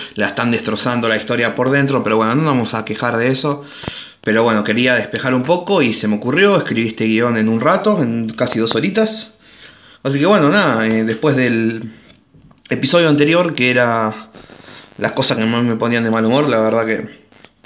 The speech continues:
estoy súper agradecido con, con todos,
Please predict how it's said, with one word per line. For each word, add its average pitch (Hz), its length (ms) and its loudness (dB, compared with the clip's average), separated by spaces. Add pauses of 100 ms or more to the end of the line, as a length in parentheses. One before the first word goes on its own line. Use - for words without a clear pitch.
estoy 117 280 -6
súper 113 280 -4
agradecido 110 760 0
con, 107 480 -6 (1200)
con 123 180 -2
todos, 190 500 0